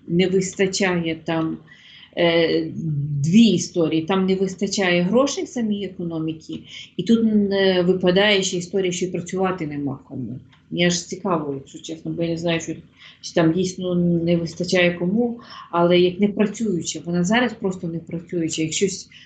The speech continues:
що розвалене. Ну, чи вдало-, вдалося знищити? Так, тут дама пентаклів. Сказати всі? Ні, це не всі, ще щось там роз-, залишилось. Воно точно працює.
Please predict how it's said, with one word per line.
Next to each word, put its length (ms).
що 220
розвалене. 800
Ну, 80
чи 140
вдало-, 1000
вдалося 400
знищити? 480
Так, 340
тут 100
дама 280
пентаклів. 580
Сказати 420
всі? 260
Ні, 240
це 180
не 120
всі, 240
ще 160
щось 240
там 180
роз-, 220
залишилось. 720
Воно 180
точно 920
працює. 680